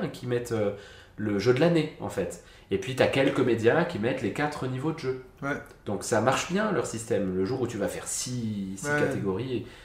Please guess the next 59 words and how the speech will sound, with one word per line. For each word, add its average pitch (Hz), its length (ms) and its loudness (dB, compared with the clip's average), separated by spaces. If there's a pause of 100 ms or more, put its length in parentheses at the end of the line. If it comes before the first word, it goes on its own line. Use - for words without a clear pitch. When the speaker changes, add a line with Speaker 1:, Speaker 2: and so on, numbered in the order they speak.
(220)
Speaker 1:
il - 60 -14
y - 20 -12
a, - 80 -10
il - 80 -10
y - 20 -4
a 87 40 -6
que 110 120 -4
nous 113 200 0
qui 113 120 -2
allons 95 140 0
les 95 100 -2
regarder, 117 360 -2
ces 98 140 -6
six 95 140 -10
catégories, 92 540 -6
en - 80 -14
fait. 143 80 -4
Speaker 2:
Ouais, 147 60 -2
c'est 135 120 -8
clair. 143 200 -10 (100)
Mais, 170 240 6
euh, 160 300 10
j'en 165 160 6
ai 156 40 8
parlé 165 200 8
justement 185 260 6
dans 160 120 8
un 147 80 4
des 143 300 6
mini-zodes, 151 640 2
je - 100 -6
crois. 208 340 4 (100)
Euh, 135 480 4 (400)
Carte - 280 6
Aventura, 175 460 10
on 185 100 10
pourrait 143 180 0
presque 170 460 4
dire 180 280 4
que - 60 -6
c'est 160 140 0
un 143 140 0
des, 151 340 4
un 160 80 6
des 156 120 4
premiers 175 420 8
<laughs> - 0 -
jeux 151 220 10
solo, 190 580 8
qui 156 180 4
est, - 20 8
Speaker 1:
Ouais. 139 320 6
Speaker 2:
même 196 180 12
si 180 180 12
je 156 140 10
sais 170 260 6
qu'il 156 200 6
l'est 135 80 8
pas, 185 380 8